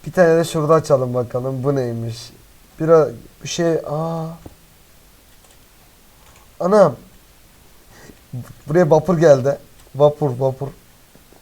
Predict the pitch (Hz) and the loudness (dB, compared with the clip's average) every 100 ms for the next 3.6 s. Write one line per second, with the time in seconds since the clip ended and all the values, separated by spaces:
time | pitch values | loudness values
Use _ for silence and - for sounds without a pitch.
0 | - - _ _ _ _ _ - 143 143 | -20 -20 _ _ _ _ _ -14 -4 0
1 | 147 160 175 - - - 127 - 151 147 | 2 2 -4 -16 -20 -18 -18 -4 0 2
2 | 135 147 151 151 143 147 147 - 123 120 | 0 0 0 -2 -2 -2 -2 -6 -8 -8
3 | 117 117 120 110 - - | -10 -10 -10 -10 -10 -10